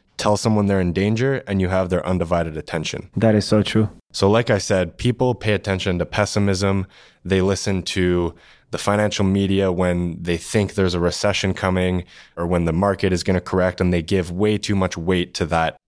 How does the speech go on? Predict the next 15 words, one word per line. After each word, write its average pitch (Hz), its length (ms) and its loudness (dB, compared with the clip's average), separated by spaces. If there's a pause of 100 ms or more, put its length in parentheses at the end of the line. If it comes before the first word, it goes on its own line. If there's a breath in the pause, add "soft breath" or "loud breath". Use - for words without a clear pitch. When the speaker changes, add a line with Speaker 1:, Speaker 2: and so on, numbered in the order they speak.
(160)
Speaker 1:
media, 87 560 0
those 80 460 0
pieces - 360 0
of 85 100 0
advice, 80 540 0 (220 loud breath)
when 87 340 2 (380 loud breath)
realistically, 107 680 2
they're 87 120 0
probably 98 400 0
not 90 280 0
that 85 220 -2
applicable 82 460 -2
to - 100 -6
you. - 180 -6 (420)
So 101 340 0